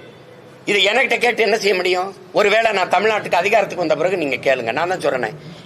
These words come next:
என்னை உட்கார வச்சிரு, என் மீனவனை தொட்டுட்டான்னா அடுத்த நொடி கையெழுத்து போட்டு இந்த பதவிக்கு நான் பொருத்தமில்லாதவன்,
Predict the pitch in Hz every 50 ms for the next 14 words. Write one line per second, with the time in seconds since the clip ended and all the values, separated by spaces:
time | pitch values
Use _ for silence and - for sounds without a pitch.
0 | - 127 147 156 143 147 147 147 202 190 185 175 170 151 147 147 160 156 135 127
1 | 127 131 139 175 190 160 151 147 139 131 117 - - 156 160 - - 190 170 147
2 | 135 127 123 117 123 123 - - - - - - - 117 139 147 147 - - 139
3 | 139 151 156 185 180 - 135 139 147 147 143 131 113 120 120 120 175 165 143 147
4 | 160 170 170 160 - 151 147 151 139 139 170 165 135 127 117 127 131 - - 147
5 | 147 135 123 117 110 110 117 135 -